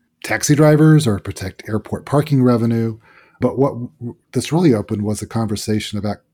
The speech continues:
competition for access to the airport with regard to transportation to the airport. And now you have, you know, on-site airport being much more competitively priced. Consumers can decide for themselves, is it worth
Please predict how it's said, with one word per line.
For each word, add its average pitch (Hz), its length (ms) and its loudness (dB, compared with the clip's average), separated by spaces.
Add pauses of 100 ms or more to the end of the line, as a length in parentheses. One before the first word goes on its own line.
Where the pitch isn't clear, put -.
competition 104 720 -8
for 95 440 -8 (360)
access 104 360 -8
to 107 120 -8
the 95 140 -6
airport 101 480 -10
with - 120 -20
regard 92 260 -12
to 95 60 -14
transportation - 720 -8
to 143 60 -2
the - 120 -6
airport. - 420 -20 (540)
And 117 140 -2
now 127 120 2
you 143 180 6
have, 123 500 2 (160)
you 123 140 4
know, 95 240 -6
on-site 135 440 4
airport 127 600 2 (480)
being 117 180 4
much 117 220 0
more 113 120 0
competitively 95 540 -4
priced. - 640 -2 (300)
Consumers 123 460 0
can 113 120 0
decide 107 300 -4
for 117 60 -6
themselves, 117 500 -2
is 101 140 -10
it 87 120 -8
worth 110 480 -4